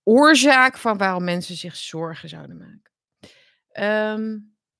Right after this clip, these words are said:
even kijken, wat heeft hij nog meer? Ik sla heel veel over. Nou, het is natuurlijk allemaal heel positief en zo, wat iedereen heeft gedaan. En mensen kunnen bij elkaar terecht. En er was heel veel eenzaamheid. En er waren natuurlijk heel veel doden. En er waren, oh nee, ja, er waren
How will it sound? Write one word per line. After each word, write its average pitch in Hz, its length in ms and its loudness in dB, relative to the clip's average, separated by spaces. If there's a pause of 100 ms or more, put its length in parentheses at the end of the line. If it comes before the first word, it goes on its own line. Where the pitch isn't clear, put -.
(1400)
even 160 220 -12
kijken, 156 380 -12
wat 165 160 -18
heeft 156 220 -14
hij 165 100 -20
nog 151 120 -20
meer? 165 200 -8
Ik 175 120 -20
sla 170 140 -10
heel 170 200 -8
veel 165 200 -16
over. 165 580 -10 (1120)
Nou, 202 180 -6
het - 80 -12
is - 80 -6
natuurlijk 220 120 2
allemaal 208 320 6
heel 196 120 4
positief 180 460 0
en 180 100 0
zo, 175 380 2
wat 170 140 -6
iedereen 165 320 -4
heeft 160 200 -6
gedaan. 226 640 4
En 170 140 2
mensen 165 260 -2
kunnen 165 200 -6
bij 165 80 -10
elkaar 180 240 -10
terecht. 220 600 0
En 160 60 -10
er 160 80 -8
was 165 180 -6
heel 180 100 -4
veel 175 160 -10
eenzaamheid. 208 800 0
En 151 120 -10
er 160 60 -10
waren 165 180 -10
natuurlijk 175 280 -10
heel 170 140 -8
veel 170 140 -12
doden. 226 440 4
En 170 120 0
er 160 60 -4
waren, 165 360 -4
oh 180 120 -6
nee, 143 340 -8
ja, 185 240 0
er 185 80 0
waren 175 320 -2